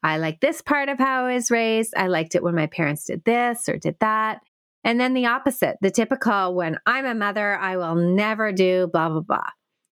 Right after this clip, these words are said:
So there were things that we did not like. So we vow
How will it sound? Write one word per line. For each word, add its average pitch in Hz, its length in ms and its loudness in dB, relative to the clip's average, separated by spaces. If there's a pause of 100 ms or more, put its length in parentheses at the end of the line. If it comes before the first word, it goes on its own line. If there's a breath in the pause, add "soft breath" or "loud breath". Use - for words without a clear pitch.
(360)
So 285 320 0
there 277 140 2
were 277 100 2
things 311 320 2
that 277 140 2
we 233 140 2
did 214 180 0
not 202 340 0
like. 320 460 -2 (180)
So 240 200 0
we 254 160 2
vow 226 440 0